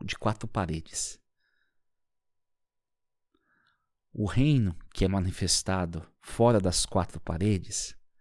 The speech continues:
das quatro paredes da igreja, ele ganha força nas casas, nas ruas, aonde as pessoas fazem vida.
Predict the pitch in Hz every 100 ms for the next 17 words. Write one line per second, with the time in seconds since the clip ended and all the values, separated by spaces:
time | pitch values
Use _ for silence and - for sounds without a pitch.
0 | _ _ - _ - - - 98 101 -
1 | - - 85 85 80 82 78 80 92 98
2 | 85 - - _ _ _ _ _ _ _
3 | _ _ _ 101 98 95 98 101 101 95
4 | 90 - 113 104 90 - - - _ _
5 | _ _ _ _ _ _ - _ _ _
6 | _ _ _ 92 - - 90 90 - -
7 | - - _ _ _ _ 90 92 - -
8 | 95 78 78 - - _ - 92 95 98
9 | 92 - 92 - 92 - - 85 87 87
10 | 80 - -